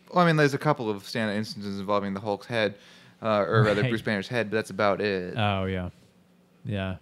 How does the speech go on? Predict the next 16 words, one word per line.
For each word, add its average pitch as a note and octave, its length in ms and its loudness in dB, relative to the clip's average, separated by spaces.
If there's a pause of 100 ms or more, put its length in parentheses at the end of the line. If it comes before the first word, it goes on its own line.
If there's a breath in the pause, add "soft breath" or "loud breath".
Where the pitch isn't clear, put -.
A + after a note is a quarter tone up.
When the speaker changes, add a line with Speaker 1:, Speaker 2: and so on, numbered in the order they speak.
Speaker 1:
But A#2+ 240 6
I'm B2 120 4
talking C3 220 4
mostly A#2+ 260 0
Thanos. A2+ 460 0
Thanos B2+ 320 0
is G2+ 100 -12
like G2 140 -2
a, F2 280 -6
is F#2+ 120 -8
a F#2 100 -4
fucking F#2+ 400 -6
masterpiece. G#2 680 -6
Speaker 2:
Yes, B2+ 400 4
he A2+ 200 -2
is. G2+ 580 -8